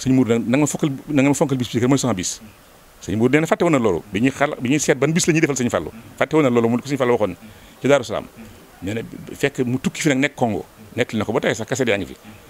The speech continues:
Nee na mu nekk Congo, eh, am ñi ma àndal, ñuy toog ci takkusaan gi di waxtaan.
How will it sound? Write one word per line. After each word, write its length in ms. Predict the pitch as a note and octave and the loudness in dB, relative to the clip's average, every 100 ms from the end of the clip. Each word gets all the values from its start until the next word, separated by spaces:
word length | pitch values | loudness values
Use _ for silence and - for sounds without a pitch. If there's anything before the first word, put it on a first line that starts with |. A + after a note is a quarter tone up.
| - - - | -20 -20 -10
Nee 80 | F#2 | -4
na 80 | A#2 | -2
mu 80 | B2+ | -2
nekk 320 | D3 C3+ C3+ | 0 0 -2
Congo, 340 | - A#2 B2 C4 - - - - - - - | -2 0 0 -2 -14 -20 -20 -20 -20 -20 -14
eh, 460 | - - G2+ G#2 - - - | -8 -6 -6 -6 -10 -8 -6
am 80 | C3+ | -2
ñi 80 | |
ma 80 | D#3 D3 | 0 0
àndal, 180 | F2+ | 0
ñuy 120 | G2+ B2 | -2 -2
toog 120 | C3 | -2
ci 40 | - | -2
takkusaan 280 | C#3+ - A2+ | 0 0 0
gi 40 | |
di 40 | C3 | 0
waxtaan. 280 | - F2+ | 0 -2